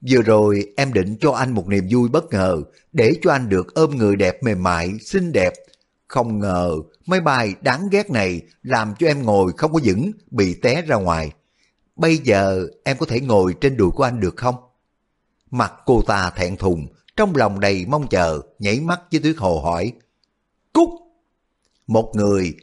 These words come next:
biết kiềm chế tốt như là Tuyết Hồ, cuối cùng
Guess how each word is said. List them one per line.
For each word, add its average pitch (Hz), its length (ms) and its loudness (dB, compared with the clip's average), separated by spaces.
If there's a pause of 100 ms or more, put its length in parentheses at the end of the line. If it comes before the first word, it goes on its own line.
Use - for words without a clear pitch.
biết 180 320 -2
kiềm 156 240 0
chế 110 240 2
tốt 180 260 2
như 143 80 -2
là 95 120 0
Tuyết - 240 -2
Hồ, 85 380 0 (180)
cuối 139 240 2
cùng 85 280 0